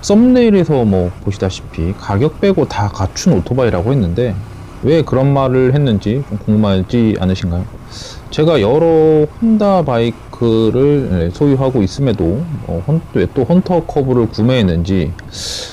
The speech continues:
이 가격이, 이 가격을 제외하고 무엇을 갖춰서 왜 그런 건지 한번 솔직하게 말씀드려보겠습니다. 제가 이제 커브 계열로 뭐 슈퍼 커브, 뭐 씨일이오,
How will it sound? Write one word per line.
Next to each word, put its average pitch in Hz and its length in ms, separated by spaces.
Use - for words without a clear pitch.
이 165 180
가격이, 151 1300
이 117 80
가격을 131 420
제외하고 107 760
무엇을 139 680
갖춰서 98 1000
왜 104 160
그런 104 240
건지 95 460
한번 101 220
솔직하게 92 640
말씀드려보겠습니다. 82 1120
제가 160 200
이제 120 180
커브 247 340
계열로 107 460
뭐 92 160
슈퍼 - 260
커브, 127 300
뭐 131 280
씨일이오, 156 720